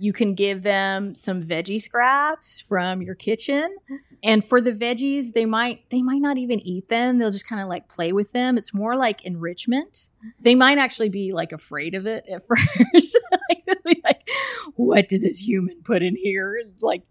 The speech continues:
super suspicious. <laughs> Um, but eventually they'll start to eat it,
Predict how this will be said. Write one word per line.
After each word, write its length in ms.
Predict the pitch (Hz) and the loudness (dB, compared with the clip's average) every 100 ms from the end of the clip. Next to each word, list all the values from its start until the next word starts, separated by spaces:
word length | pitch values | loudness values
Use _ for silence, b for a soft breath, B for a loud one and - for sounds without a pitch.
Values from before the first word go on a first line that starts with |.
| 208 | -12
super 580 | - - 226 214 359 339 | -10 -4 -4 0 0 2
suspicious. 920 | - 185 - 214 208 - - 320 - | 0 -2 2 4 4 6 6 8 6
<laughs> 60 | 466 - 392 - 427 - 508 B B 359 320 - | 6 4 0 0 -8 -4 -4 B B -2 -2 4
Um, 440 | 247 226 214 202 | 8 8 8 4
but 160 | 196 226 | 4 4
eventually 500 | 226 262 277 294 233 | 6 4 2 2 2
they'll 220 | 214 214 | 6 4
start 320 | - 226 208 | 4 0 0
to 80 | 226 | -2
eat 280 | - 208 208 | -6 0 4
it, 380 | 208 196 180 | 6 4 2